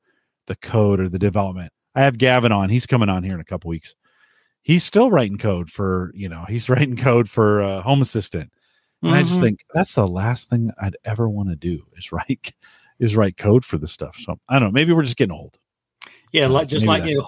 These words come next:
Speaker 2: home automation and all that. I was kinda into that, and then that just kinda withered away. Now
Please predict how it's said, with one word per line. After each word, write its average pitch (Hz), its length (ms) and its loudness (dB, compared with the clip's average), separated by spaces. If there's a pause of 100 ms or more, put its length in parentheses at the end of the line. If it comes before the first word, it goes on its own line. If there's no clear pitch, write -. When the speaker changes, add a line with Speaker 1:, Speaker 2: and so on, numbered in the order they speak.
Speaker 2:
home 160 160 2
automation 151 600 0
and 131 120 -4
all 127 180 -2
that. 135 160 0
I 139 40 0
was 135 140 -4
kinda 151 240 -4
into 147 400 -2
that, 151 360 0
and 131 100 -8
then 135 160 -2
that 156 180 -2
just 151 240 -6
kinda 147 200 -2
withered 139 380 2
away. 143 340 2
Now 151 400 -4